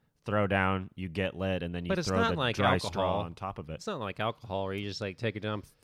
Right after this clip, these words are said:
Speaker 2: throw a match on it, and, <laughs> you know, that's not, that's not happening.
Speaker 1: Were people in ancient times really refining a whole lot of alcohol? I don't, I, I,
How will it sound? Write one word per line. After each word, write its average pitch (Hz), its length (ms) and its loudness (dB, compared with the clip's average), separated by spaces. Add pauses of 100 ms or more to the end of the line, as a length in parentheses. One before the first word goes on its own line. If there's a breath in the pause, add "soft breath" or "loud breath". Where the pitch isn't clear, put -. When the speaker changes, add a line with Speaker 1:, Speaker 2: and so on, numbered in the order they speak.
Speaker 2:
throw 117 160 0
a - 20 0
match 107 280 0
on 98 160 0
it, 101 100 -6
and, 95 140 -6
<laughs> - 840 0
you 113 100 -2
know, 98 140 -2
that's 127 240 0
not, 98 160 -4
that's 135 180 0
not 87 140 -8
happening. 87 260 -10
Speaker 1:
Were 165 60 4
people 240 360 4
in 202 80 2
ancient 208 280 -2
times 185 260 0
really 143 380 2
refining 127 580 0
a 113 60 2
whole 117 160 2
lot 110 160 4
of 104 80 0
alcohol? 110 560 0
I 101 60 0
don't, 113 200 -2 (120)
I, 104 200 2
I, 110 120 2